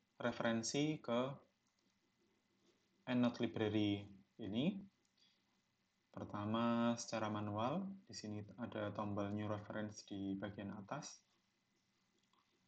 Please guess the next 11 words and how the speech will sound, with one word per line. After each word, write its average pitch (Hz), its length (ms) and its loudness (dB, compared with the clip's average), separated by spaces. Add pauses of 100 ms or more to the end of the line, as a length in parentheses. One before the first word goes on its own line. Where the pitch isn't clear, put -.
(560)
Misal, 131 320 -2
kita 123 320 -2
akan 127 160 2
memasukkan 120 800 2
data 120 720 0 (320)
buku. - 320 0 (1400)
Oke, 156 160 -8
kita - 240 -16
cari 123 400 -2
file 107 560 -4
buku. 165 480 2